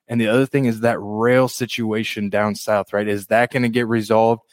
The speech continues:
Is it gonna, you know, are they gonna have some rhetoric where it's gonna last longer than, than we think? So a lot of news that we could potentially digest for that hard open Tuesday, Tommy.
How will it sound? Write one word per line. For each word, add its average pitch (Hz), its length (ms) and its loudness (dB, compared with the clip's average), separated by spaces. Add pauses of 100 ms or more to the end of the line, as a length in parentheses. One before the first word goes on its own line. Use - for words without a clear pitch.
(280)
Is 101 160 -8
it 107 80 -4
gonna, 101 300 0
you 107 80 -2
know, 104 120 2
are 104 40 2
they 110 80 0
gonna 104 160 0
have 107 140 -2
some 104 220 -4
rhetoric 107 400 2
where 101 160 0
it's 95 120 -6
gonna 101 200 -2
last 98 320 0
longer 104 380 2
than, 101 220 -2 (340)
than 123 160 2
we 110 100 0
think? 123 280 -2
So 131 240 -2
a 123 60 4
lot 123 560 0
of 131 180 0
news 131 300 2
that 110 100 -2
we 120 100 0
could 107 160 -4
potentially 110 440 -4
digest 101 500 2
for 101 120 -2
that 104 180 0
hard 107 220 2
open 101 220 -2
Tuesday, 95 380 -8
Tommy. 90 340 -12